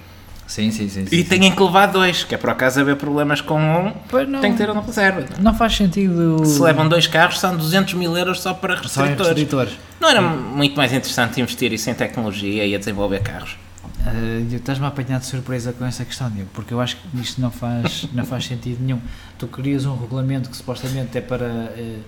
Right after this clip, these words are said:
Speaker 1: eh, poupar dinheiro às equipas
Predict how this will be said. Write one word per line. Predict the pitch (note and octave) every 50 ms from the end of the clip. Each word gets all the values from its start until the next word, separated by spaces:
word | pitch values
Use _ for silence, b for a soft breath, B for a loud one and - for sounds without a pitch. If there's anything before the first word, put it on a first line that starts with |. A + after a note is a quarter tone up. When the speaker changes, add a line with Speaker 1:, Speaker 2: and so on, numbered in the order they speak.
| B B B B B B B - - -
Speaker 1:
eh, | A#2 A#2+ A#2 A2+ A#2 - - - - - - - - - - -
poupar | B2+ B2 - D3 C3+ C3 B2+
dinheiro | B2+ C3+ C3+ C3 B2+ C3
às | B2+ B2 A#2+
equipas | B2+ A#2+ - - C3 C3 C3 D3 D3+ D#3+ -